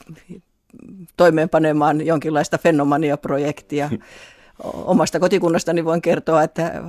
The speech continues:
aika varhain siellä oli, tehtiin anomus keisarille, että laki, lak-, oikeusistuimissa käytettäisiin ja laki saataisiin suomeksi.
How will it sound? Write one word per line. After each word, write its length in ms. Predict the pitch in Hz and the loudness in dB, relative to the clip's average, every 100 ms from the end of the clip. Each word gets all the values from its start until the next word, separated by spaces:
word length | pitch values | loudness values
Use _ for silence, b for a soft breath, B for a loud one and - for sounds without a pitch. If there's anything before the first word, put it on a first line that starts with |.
| 175 - | -14 -8
aika 260 | 156 180 | -6 0
varhain 380 | 160 160 160 156 | 2 2 2 0
siellä 320 | - 160 156 | 0 0 2
oli, 300 | 156 160 151 - | 2 0 -2 -2
tehtiin 340 | 160 - 160 | -4 -2 0
anomus 340 | 160 156 151 | 0 0 -4
keisarille, 560 | - 160 151 143 147 147 | 0 0 0 -2 -2 -2
että 200 | 143 156 | -2 0
laki, 260 | 156 - 139 - - - - 175 156 170 156 165 | 0 0 -6 -8 -20 -16 -12 -10 -8 -6 -6 0
lak-, 300 | 170 - - 196 143 170 - - | 0 -2 -12 -12 -10 -10 -10 -10
oikeusistuimissa 960 | 190 202 196 165 151 143 - 147 151 160 | -6 -2 2 2 0 -4 -4 -4 -4 -4
käytettäisiin 640 | 170 160 139 - 135 147 | 0 0 -2 -4 -4 -2
ja 40 | 147 | -4
laki 220 | 147 131 | -4 -4
saataisiin 480 | 151 147 147 139 - | -4 -4 -4 -8 -6
suomeksi. 480 | 160 139 139 - | -2 -2 -4 -10